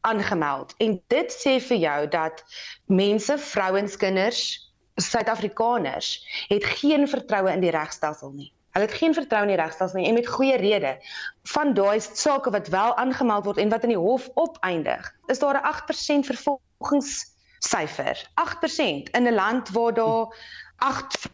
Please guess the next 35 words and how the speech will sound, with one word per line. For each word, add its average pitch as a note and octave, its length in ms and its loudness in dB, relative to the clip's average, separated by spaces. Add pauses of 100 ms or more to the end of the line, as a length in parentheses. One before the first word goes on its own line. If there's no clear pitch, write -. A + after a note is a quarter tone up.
(140)
vroue C#4 200 4
vermoor A3 380 2
word A3+ 200 2
elke G#3+ 300 0
dag G3 260 0
en A3 180 2
drieduisend A3 540 0
vroue, A3 380 2 (220)
dis G#3+ 140 2
die A#3+ 80 2
sake A3+ 320 0
wat G#3 120 0
aangemeld A3 520 0
word, G3 160 0
drieduisend G#3 460 0
vroue G3+ 200 -2
verkragt A3+ 420 -4
word. C3+ 160 -4 (380)
Dis D4+ 220 0
skriend, G3+ 680 -2
dis A#3+ 160 2
skriend D4+ 440 0
en B3 100 2
ons C4 580 -2
wil C#4+ 80 2
op C4+ 80 0
hierdie G#3+ 200 4
stadium A3+ 460 0 (220)
begin A#3 300 0
die A3+ 80 2
geslagsgebaseerde A3+ 1000 -2
geweld F3 420 0
pandemie F3+ 520 2
en G#3+ 260 2
die, A3+ 280 0